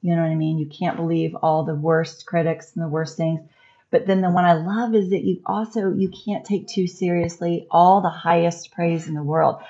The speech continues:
I mean, I'll take yours, that's fine. But, um, you know, because I think it doesn't, it doesn't keep you level, you know? So I hate the word work-life balance.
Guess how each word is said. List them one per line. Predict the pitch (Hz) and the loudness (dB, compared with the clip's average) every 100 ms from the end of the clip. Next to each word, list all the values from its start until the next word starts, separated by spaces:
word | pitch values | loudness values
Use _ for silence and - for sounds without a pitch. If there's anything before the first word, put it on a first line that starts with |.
| - | -2
I | 190 | 2
mean, | 202 | 6
I'll | 190 | 6
take | 175 151 | 4 0
yours, | 160 143 120 139 | 2 2 2 -2
that's | 143 - | -6 -2
fine. | 135 - - - 226 190 - | -2 -2 -6 -14 -16 -14 6
But, | 185 175 165 - | 8 10 6 4
um, | 170 160 - - _ _ _ _ _ _ | 4 4 0 -8 _ _ _ _ _ _
you | 208 214 | 4 6
know, | 208 202 202 196 | 6 4 2 2
because | 214 214 208 | 0 2 4
I | 208 | 4
think | 208 226 226 | 4 2 2
it | 226 - | 0 0
doesn't, | 196 190 196 170 - _ | 0 0 0 -4 -6 _
it | 196 185 | -4 0
doesn't | 190 185 175 | 0 0 -4
keep | - 185 180 | -4 -2 2
you | 170 170 165 156 156 | 2 2 0 -4 0
level, | 156 151 135 85 - _ - _ - | 2 2 0 -8 -12 _ -20 _ -2
you | 180 | 0
know? | 165 165 160 165 170 _ _ | 2 2 2 -2 -6 _ _
So | - 190 175 165 160 | -6 2 6 6 6
I | 160 | 4
hate | 147 170 202 | 2 4 4
the | 196 | 4
word | 170 165 160 156 160 | 0 2 2 0 -2
work-life | 156 156 147 151 - | -4 -2 -2 -2 -2
balance. | 151 156 156 | 0 2 0